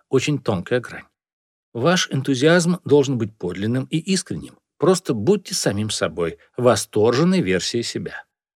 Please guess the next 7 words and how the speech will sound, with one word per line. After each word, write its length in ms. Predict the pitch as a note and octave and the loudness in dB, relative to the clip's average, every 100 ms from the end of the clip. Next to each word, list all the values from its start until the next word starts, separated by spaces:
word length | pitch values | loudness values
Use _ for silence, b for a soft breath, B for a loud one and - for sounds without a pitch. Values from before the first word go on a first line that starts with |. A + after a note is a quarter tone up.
| _ _ _ _ _ | _ _ _ _ _
В-третьих, 640 | - E3+ A2 G#2+ E2 - - | 0 4 4 2 -4 -4 -2
вы 180 | A#2+ F#3 | 6 8
должны 400 | D#3+ B2 E3+ G3 | 8 6 4 4
пробудить 580 | G3 D#3+ B2 G2+ D#3 - | 4 4 4 2 0 2
энтузиазм 680 | E3+ D#3 A2 F2 E2 G2 A2+ | 0 2 2 0 0 -2 -4
в 80 | - | -4
собеседнике. 760 | A2 F#2+ - - B1+ - - | -4 -4 -6 -10 -18 -20 -20